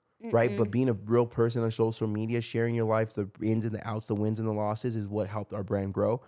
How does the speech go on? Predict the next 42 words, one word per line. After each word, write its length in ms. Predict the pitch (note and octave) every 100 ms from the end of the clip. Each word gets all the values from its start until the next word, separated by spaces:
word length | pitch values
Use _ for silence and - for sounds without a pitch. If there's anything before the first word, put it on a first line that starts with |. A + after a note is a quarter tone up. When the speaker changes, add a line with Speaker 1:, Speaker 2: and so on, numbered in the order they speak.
| -
Speaker 2:
Yeah. 180 | G3+ F#3
Speaker 1:
And 180 | G#2+ G#2
we 80 | B2
will 120 | A#2
never 200 | A#2+ A2+
change 300 | - A2+ A2
that. 240 | F#2 -
We've 220 | G#2+ A#2+
seen 160 | - B2
a 60 | G#2
lot 260 | A2 A#2
of 100 | G2+
bull 160 | A2 A2+
crap 240 | B2 A2+
over 80 | A#2 A2+
the 40 |
last 200 | A2 A2+
couple 200 | A#2 G#2
of 40 | G2+
days 260 | A2 A2+
that 120 | G#2+ G2
definitely 300 | A2+ - A2
could 140 | G2+
go 180 | G#2+ G#2+
in 100 | A2
on 140 | G#2+
a 20 |
rant 260 | G2+ A2 A2+
about 220 | A2 B2
it. 100 | B2
But, 80 | A2+
you 120 | A2
know, 160 | A#2 A#2+
I'm 80 | A#2
not, 180 | A#2+
we're 80 | A#2
not 140 | B2 B2+
starting 200 | B2+ B2
the 60 | A#2
year 120 | A#2
off 140 | A2+
negative. 320 | A2 A2 G2